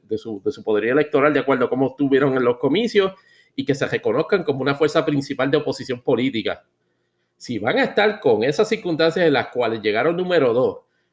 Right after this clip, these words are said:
a estar peleando y a estar, y a estar llorando y a estar proyectando algún elemento de ilegitimidad en, en el, en el transcurso o en el ejercicio de funciones de, del señor Romero como alcalde de San Juan,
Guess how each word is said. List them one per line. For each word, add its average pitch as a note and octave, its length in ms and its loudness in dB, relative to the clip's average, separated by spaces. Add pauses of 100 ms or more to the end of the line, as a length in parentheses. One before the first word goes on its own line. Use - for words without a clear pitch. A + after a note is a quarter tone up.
a - 120 -6
estar C#3+ 300 -6
peleando E3 720 4
y B2 80 -4
a G#2 60 -2
estar, B2 340 -8
y A#2+ 100 -8
a A2 40 -4
estar A#2+ 200 -8
llorando E3+ 360 0
y D#3 80 2
a C3 40 2
estar B2+ 220 -6
proyectando D#3 840 0 (1300)
algún B2+ 320 -2
elemento F3+ 460 -2
de D#3 120 2
ilegitimidad C#3 1000 0
en, C#3 180 0
en A#2 220 -4
el, A#2+ 160 -2
en B2 160 -4
el A2+ 100 -4
transcurso C3+ 720 -4
o C3 80 0
en B2+ 60 -4
el A#2+ 80 0
ejercicio B2 420 -4
de D3+ 140 0
funciones D3 520 0
de, A#2+ 280 4
del A2+ 160 0
señor B2 260 0
Romero C#3+ 380 4
como C3+ 160 0
alcalde C3+ 280 0
de C#3 120 4
San C3+ 160 0
Juan, D#3 200 2